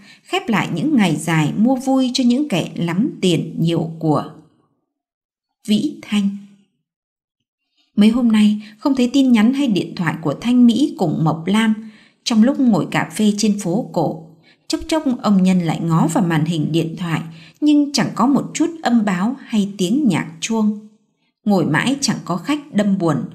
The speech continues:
ông mua tờ Công an Nhân dân đọc nhằm giết thời gian. Ngay trang đầu tiên đập vào mắt ông Nhân là tin nóng hổi.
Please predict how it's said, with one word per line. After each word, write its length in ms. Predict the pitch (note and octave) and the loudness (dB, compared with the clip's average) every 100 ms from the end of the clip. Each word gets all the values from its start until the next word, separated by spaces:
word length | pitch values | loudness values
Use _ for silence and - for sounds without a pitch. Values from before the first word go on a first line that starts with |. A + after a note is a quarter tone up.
| - - | -20 -20
ông 200 | - C4+ | -4 2
mua 160 | C4+ C4+ C4+ | 4 4 0
tờ 260 | F#3+ D#3+ - | 0 0 0
Công 140 | - A3+ | -2 -2
an 220 | A3+ A3+ | 2 2
Nhân 180 | A3+ G#3+ | 4 2
dân 420 | A#3 A3 G3 - | 4 2 2 -2
đọc 140 | D#3 - - | -4 -6 -8
nhằm 240 | F3 D3+ - | -4 -2 -4
giết 240 | - E4+ - | 0 -2 0
thời 220 | F#3+ D3 | -2 -2
gian. 280 | D#3+ - G3 F#3+ - _ _ _ _ _ _ | -2 0 0 0 -6 _ _ _ _ _ _
Ngay 240 | C4+ C4 B3+ | -2 0 0
trang 200 | B3+ A#3+ | 2 2
đầu 160 | F3 - | 2 0
tiên 320 | A3+ A#3 G#3 | 0 0 0
đập 160 | E3+ - | -4 -4
vào 120 | C3+ | -2
mắt 200 | F3+ E3 - | 0 -2 -6
ông 180 | - A3 | -2 4
Nhân 320 | G#3+ G#3+ G3+ - - - | 4 4 2 -2 -12 -2
là 360 | G#3+ F3 E3 - | 0 2 -2 0
tin 180 | C#4 C4 | 2 4
nóng 220 | A3 D#4+ | 4 2
hổi. 260 | A#3+ E3+ | 2 0